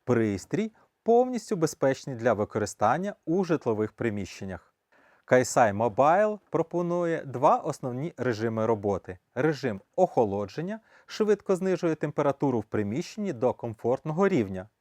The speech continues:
працюючи в діапазоні від сімнадцяти до тридцяти п'яти градусів. Режим осушення ідеально підходить для вологих днів,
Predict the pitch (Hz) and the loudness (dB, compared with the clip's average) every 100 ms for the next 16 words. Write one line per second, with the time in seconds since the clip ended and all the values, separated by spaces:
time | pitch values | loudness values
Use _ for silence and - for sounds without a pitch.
0 | _ _ - _ - 208 202 - 220 220 | _ _ -20 _ -4 -2 -2 -4 -4 -2
1 | - 190 131 131 131 117 131 117 101 110 | -4 -2 2 2 2 0 0 -2 -4 -4
2 | - - - 156 117 98 95 - 165 208 | -6 -16 -8 -6 -4 -4 -4 -2 -4 -6
3 | - 131 110 123 196 - 135 - 110 117 | -12 -8 -2 0 0 -2 -4 -2 -6 -6
4 | - 104 - 107 110 104 85 92 98 92 | -4 -2 -2 -4 0 0 -2 -8 -16 -18
5 | _ _ _ - 131 131 131 110 - 107 | _ _ _ -2 0 2 0 -4 -8 -10
6 | 135 196 - 117 107 135 127 107 101 117 | -6 -8 -8 -10 -10 -8 -2 2 2 0
7 | 156 - - 196 190 156 107 120 117 104 | -4 -8 -4 -4 -4 -8 -2 0 0 0
8 | 110 101 107 104 110 - 107 92 | 0 0 0 -2 -6 -6 -8 -8